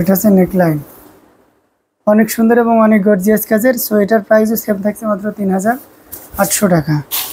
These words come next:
Uncommon ডিজাইনের ভিতরে এই যে দেখতে পাচ্ছেন টু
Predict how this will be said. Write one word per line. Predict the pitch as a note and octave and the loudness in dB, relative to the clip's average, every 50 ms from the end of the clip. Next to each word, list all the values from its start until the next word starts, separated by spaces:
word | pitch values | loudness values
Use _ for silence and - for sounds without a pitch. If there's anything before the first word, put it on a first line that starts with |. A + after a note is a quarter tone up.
| - - - - - G#3 | -16 -20 -16 -6 -2 0
Uncommon | G#3 G#3 F#3 A3 G#3+ A3 G#3+ G3+ G#3 | 2 2 2 2 2 2 2 0 0
ডিজাইনের | F#3+ F#3+ A3 A3 A3 A3+ A3+ G#3 | 0 2 2 2 2 2 2 0
ভিতরে | G#3+ G#3 - A3 G#3 G3+ | -2 -2 0 0 0 0
এই | F#3+ | 0
যে | F3+ F#3 F3+ | 0 -2 -4
দেখতে | F3 E3+ - - G3 | -4 -6 -6 -4 -2
পাচ্ছেন | G3 F#3+ - - A#3 C4 - - - - - _ _ _ _ _ _ _ _ _ _ _ _ _ _ _ _ _ _ _ _ _ _ _ - - - - - - - - - - - - | -2 -2 -4 -8 -12 -12 -14 -16 -20 -20 -20 _ _ _ _ _ _ _ _ _ _ _ _ _ _ _ _ _ _ _ _ _ _ _ -20 -20 -18 -18 -18 -18 -18 -20 -20 -10 -2 2
টু | A3+ G3+ | 4 4